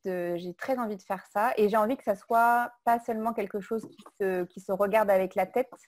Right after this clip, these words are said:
mais aussi qui puisse s'expérimenter à travers des tests, à travers des questionnements,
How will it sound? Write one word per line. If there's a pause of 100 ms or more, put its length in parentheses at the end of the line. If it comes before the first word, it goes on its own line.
(580)
mais
aussi
qui
puisse
s'expérimenter
à
travers
des
tests,
à
travers
des
questionnements,